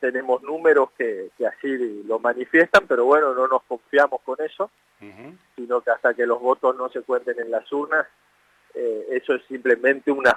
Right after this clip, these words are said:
Speaker 1: foto de un determinado momento, que es cuando se hace una encuesta.
Speaker 2: Ujú.
Speaker 1: Eh, después hay otros factores que pueden afectar el resultado de una elección.
Speaker 2: Mm.
Speaker 1: Entonces, nosotros estamos trabajando en ese sentido.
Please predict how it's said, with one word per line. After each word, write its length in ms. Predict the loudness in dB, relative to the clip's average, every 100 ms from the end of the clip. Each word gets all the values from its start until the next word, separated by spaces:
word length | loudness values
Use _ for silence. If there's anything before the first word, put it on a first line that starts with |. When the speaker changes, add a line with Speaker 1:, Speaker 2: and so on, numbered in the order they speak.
| 6
Speaker 1:
foto 380 | 6 6 4
de 80 | 4
un 120 | 0 -4
determinado 640 | 0 0 0 2 4 4
momento, 400 | 2 -2 -4 -4
que 140 | -8 -6
es 40 | 0
cuando 260 | -2 -2
se 100 | -4
hace 180 | -4 -6
una 120 | -12
encuesta. 380 | -2 2 2 0 -14 _ _ _ _ _ _
Speaker 2:
Ujú. 120 | -10
Speaker 1:
Eh, 140 | -4 -2
después 300 | -2 4 4
hay 100 | 4
otros 240 | 0 -2
factores 480 | 0 0 2 2 2
que 120 | 0 -8
pueden 420 | -4 -4 -4 -4
afectar 480 | -6 -8 -2 0 0
el 100 | 0
resultado 560 | -8 -12 -10 -4 -2
de 60 | -4
una 100 | -10 -16
elección. 360 | -18 -16 -16 -16 _ _
Speaker 2:
Mm. 60 |
Speaker 1:
Entonces, 520 | -16 -12 -10 -8 -8 -10
nosotros 440 | -2 0 2 0
estamos 340 | 2 2 2
trabajando 600 | 2 6 6 4 0 -2 -8
en 80 | -6
ese 160 | -6
sentido. 540 | -6 -6 0 2 2